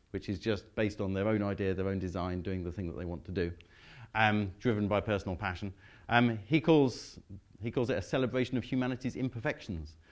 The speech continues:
It's not dependent on anyone's permission, really. They were, it was okay for them to do this, but they didn't have to pass designs past anybody else or get a kind of thumbs up from anybody else.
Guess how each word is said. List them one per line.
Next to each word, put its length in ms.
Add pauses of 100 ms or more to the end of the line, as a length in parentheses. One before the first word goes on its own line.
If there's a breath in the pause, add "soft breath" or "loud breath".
(240 soft breath)
It's 120
not 200
dependent 340
on 120
anyone's 260
permission, 460
really. 200
They 120
were, 180
it 60
was 120
okay 340
for 40
them 140
to 60
do 140
this, 200
but 100
they 80
didn't 140
have 140
to 100
pass 400
designs 480
past 260
anybody 340
else 220
or 40
get 180
a 40
kind 160
of 60
thumbs 300
up 120
from 120
anybody 300
else. 140